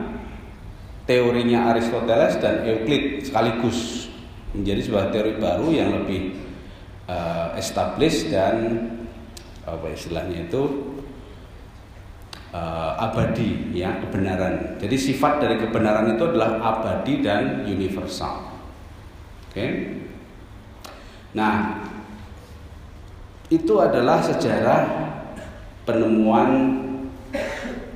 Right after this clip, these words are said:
metode ilmiah atau sains, ya, yang ditandai dengan eksperimen.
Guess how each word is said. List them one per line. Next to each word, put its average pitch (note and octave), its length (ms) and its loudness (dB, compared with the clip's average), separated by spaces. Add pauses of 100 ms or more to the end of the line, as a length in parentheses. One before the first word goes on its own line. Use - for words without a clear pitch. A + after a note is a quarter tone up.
(800)
metode G#2+ 920 2
ilmiah G2+ 580 0
atau G2+ 100 -2
sains, - 800 -6
ya, F2 240 -4
yang F#2 240 0
ditandai F2+ 320 2
dengan F#2 560 0
eksperimen. - 960 -4